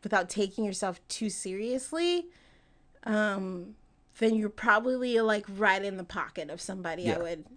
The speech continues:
Speaker 1: be attracted to.
Speaker 2: Because even comedy people who, like, take themselves seriously annoy the fuck out of me.
Speaker 1: Yeah.
Speaker 2: Like, we're doing co-, this is not <laughs> real. Like, this is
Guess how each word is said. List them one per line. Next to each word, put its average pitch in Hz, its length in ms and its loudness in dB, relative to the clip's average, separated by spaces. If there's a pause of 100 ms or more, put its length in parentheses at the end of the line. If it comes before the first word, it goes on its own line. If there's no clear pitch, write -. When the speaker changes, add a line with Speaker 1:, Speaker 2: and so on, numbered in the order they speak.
(160)
Speaker 1:
be 202 140 -2
attracted 180 500 -8
to. - 120 -10 (280)
Speaker 2:
Because 143 260 8
even 170 380 8
comedy 131 360 6
people 117 300 2
who, 113 300 8 (340)
like, 107 340 0
take 110 280 4
themselves 147 400 4
seriously 165 600 4 (340)
annoy 104 360 4
the 92 100 -2
fuck 90 260 -6
out - 140 -6
of - 80 -12
me. - 320 -14
Speaker 1:
Yeah. 247 320 4 (140)
Speaker 2:
Like, 120 140 2
we're 135 120 6
doing 160 200 8
co-, - 160 -2
this 143 200 6
is 147 140 -4
not 127 360 8
<laughs> 104 120 -4
real. 117 460 6 (200)
Like, 120 120 -2
this 143 160 0
is 156 200 0